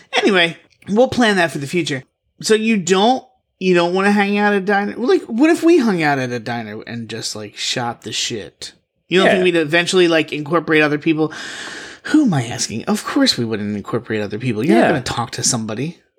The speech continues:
Speaker 2: Have we ever done this in the past?
Speaker 1: Talk to strangers?
Speaker 2: Yeah.
Speaker 1: We have.
Speaker 2: Yeah, we have.
Speaker 1: In our twenties, we d-, we did. We made friends.
Speaker 2: We did.
Speaker 1: We immediately shut that down at some point.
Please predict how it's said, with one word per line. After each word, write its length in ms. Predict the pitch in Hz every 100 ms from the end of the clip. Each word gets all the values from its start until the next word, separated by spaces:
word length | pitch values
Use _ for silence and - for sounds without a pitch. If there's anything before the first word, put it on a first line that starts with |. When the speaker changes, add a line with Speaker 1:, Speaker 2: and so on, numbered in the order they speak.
| _
Speaker 2:
Have 160 | 160 190
we 120 | 202
ever 220 | 185 208
done 240 | 160 175
this 220 | 202 196 170
in 80 |
the 80 | 139
past? 540 | 120 147 190 - - - _ _ -
Speaker 1:
Talk 200 | 190 -
to 80 | 160
strangers? 600 | 180 175 226 349 - - _
Speaker 2:
Yeah. 260 | 190 208 - - -
Speaker 1:
We 200 | 175 175
have. 360 | 107 - - _ -
Speaker 2:
Yeah, 160 | 90
we 140 | 92 98
have. 340 | - - _ _ _ _ -
Speaker 1:
In 120 | 185
our 120 | 180
twenties, 360 | 156 139 104 -
we 200 | 82 -
d-, 140 | - -
we 80 | 117
did. 240 | 95 113
We 140 | 147
made 180 | 202 226
friends. 440 | 233 202 - - - _ _ -
Speaker 2:
We 120 | 151
did. 300 | 190 - - _ _ _ _ -
Speaker 1:
We 320 | 160 170 160 165
immediately 600 | 175 180 185 170 151 139
shut 360 | - 160 135
that 200 | 123 117
down 220 | 127 110
at 100 | 107
some 160 | - 98
point. 260 | 101 90